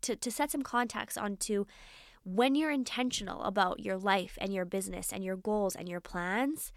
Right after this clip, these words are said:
big, big, big things can happen. So that's what today's episode is really gonna be about. And I wanna talk about some of the drivers on how to paint the picture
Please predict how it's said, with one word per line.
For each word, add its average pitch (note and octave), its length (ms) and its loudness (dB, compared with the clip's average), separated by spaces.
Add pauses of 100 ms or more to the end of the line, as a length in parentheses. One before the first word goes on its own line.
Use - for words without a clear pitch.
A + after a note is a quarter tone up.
big, A#3 320 8
big, G#3 280 2
big F#3 240 2
things F3 540 -4
can F3 180 -6
happen. E3+ 500 -6
So G#3 380 4 (180)
that's A3+ 320 6
what C#4 160 0
today's A3 300 0
episode F#3+ 440 0
is F#3 140 -4
really F3+ 200 -2
gonna F3 180 -6
be F3 160 -6
about. F3 260 -2
And F#3+ 80 -2
I F#3 80 0
wanna B3 220 2
talk A#3+ 280 0
about F#3+ 280 2 (420)
some C4+ 260 6
of C4 140 4
the G#3 120 -2
drivers B3+ 1000 0 (340)
on A#3 160 8
how A#3 520 8
to A3+ 500 0 (240)
paint C4 420 2
the A#3 80 0
picture G#3+ 840 0